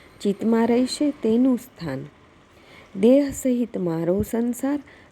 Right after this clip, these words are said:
રામજી કર્યો તમને અર્પણ. લાગતું રહે એવું જો મન,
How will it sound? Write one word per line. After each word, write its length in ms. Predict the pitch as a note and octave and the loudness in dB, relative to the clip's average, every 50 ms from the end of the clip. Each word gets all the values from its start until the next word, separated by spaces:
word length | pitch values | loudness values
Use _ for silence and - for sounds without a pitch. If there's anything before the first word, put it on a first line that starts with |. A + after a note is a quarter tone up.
| - | -8
રામજી 540 | - F#3 F#3+ G3 G3 A3 A#3 A3+ - C4+ A#3+ F#3 - - - | -4 0 2 2 2 2 2 2 0 0 0 -2 -6 -16 -4
કર્યો 380 | - F#3+ F#3+ G3 G#3 A3 A3 G#3+ | 0 0 2 2 4 4 2 2
તમને 500 | G#3 - - G3 G3 G#3+ A#3 C4+ D4 - - | 0 -2 -4 -2 -2 0 0 0 0 0 -2
અર્પણ. 400 | F#3 D#3+ - - - - C#3+ C#3 D3 D3+ - - - - - - - - - - - - - - - - - | -4 -6 -6 -6 -8 -8 -8 -8 -8 -12 -16 -20 -20 -20 -20 -20 -20 -20 -20 -20 -20 -20 -20 -20 -12 -2 2
લાગતું 540 | F#3 F#3 F#3 F3+ G#3 - - - C#4+ C4+ C#4+ | 2 4 4 4 2 -2 -4 -2 0 2 2
રહે 360 | C#4+ C#4 C#4+ C4+ C#4 C4 - - | 2 2 2 2 0 -2 -2 -2
એવું 480 | - G3 G3 G3 F#3 F#3 F#3+ F#3+ G3 F#3 | -2 0 0 0 -2 -2 -2 -2 -2 -2
જો 220 | - - A#3+ B3 | 0 0 2 2
મન, 240 | B3 B3+ C#4+ D#4 D4+ | 2 2 2 0 -2